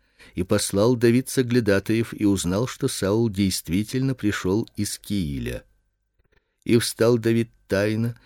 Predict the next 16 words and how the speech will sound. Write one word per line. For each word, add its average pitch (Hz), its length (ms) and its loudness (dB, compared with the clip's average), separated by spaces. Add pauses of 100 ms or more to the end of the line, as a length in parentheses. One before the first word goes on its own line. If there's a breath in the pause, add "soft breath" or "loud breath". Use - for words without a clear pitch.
(300 soft breath)
и 92 100 -4
пошёл 104 420 -2
к - 120 -8
месту, 104 420 -2
на 110 140 0
котором 104 420 -2
Саул 98 460 0
расположился 90 760 -4
станом, 101 560 -4
и 98 100 -6
увидел 110 540 0
Давид 127 340 -4
место, 113 360 -2
где 104 180 -4
спал 98 340 -2
Саул 98 560 -2